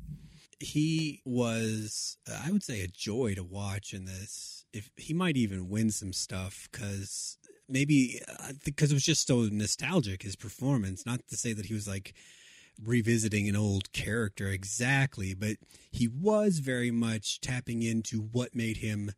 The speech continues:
so popular after Heathers, that I can do whatever I want kind of attitude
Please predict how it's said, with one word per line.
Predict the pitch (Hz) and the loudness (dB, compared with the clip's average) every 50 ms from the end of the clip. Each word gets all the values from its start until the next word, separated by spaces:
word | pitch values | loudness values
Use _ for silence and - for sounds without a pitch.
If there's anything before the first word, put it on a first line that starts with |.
| _ _ _ _ _ _ _ | _ _ _ _ _ _ _
so | - - - - - - 131 131 | -8 -4 -4 -2 0 2 2 2
popular | 127 - 113 107 101 101 - 104 98 98 95 95 - - | 2 2 0 -2 -2 -2 -2 -4 -4 -2 -2 -4 -4 -4
after | 101 101 101 98 - 98 87 - | -2 -2 -2 -4 -4 -8 -8 -6
Heathers, | - 120 113 98 92 85 80 - - - - - - _ _ _ _ - _ _ _ - | -4 -2 -2 -2 -4 -8 -10 -12 -12 -12 -12 -14 -16 _ _ _ _ -20 _ _ _ -16
that | - 104 110 107 107 101 101 98 - - - - - - - _ _ - | -12 -8 -6 -6 -6 -6 -6 -8 -10 -10 -12 -12 -12 -14 -18 _ _ -8
I | 104 110 | -8 -8
can | 107 - 113 110 | -6 -4 -4 -2
do | 104 104 117 120 | 2 2 4 4
whatever | 113 113 113 - _ - 120 127 123 - 143 147 139 - | 4 2 -2 -4 _ -4 -2 0 0 2 2 2 2 0
I | 110 113 113 | -2 -2 0
want | 107 98 104 110 110 95 85 87 90 - - - _ - | 0 0 0 0 0 0 -2 -4 -8 -12 -18 -18 _ -10
kind | - 110 101 98 | -6 -4 -4 -4
of | 95 - | -6 -6
attitude | 110 104 104 104 104 101 - 80 - 120 - | -6 -6 -4 -4 -6 -4 -2 2 2 2 2